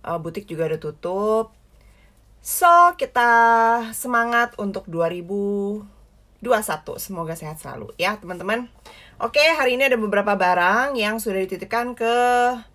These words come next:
kami. Halo semua. Apa kabar? Semoga semua sehat selalu ya, terhindar dari covid.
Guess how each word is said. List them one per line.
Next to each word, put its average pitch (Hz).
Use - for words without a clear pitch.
kami. 190
Halo 208
semua. 202
Apa -
kabar? 180
Semoga 175
semua 185
sehat 165
selalu 165
ya, 170
terhindar 170
dari 165
covid. 185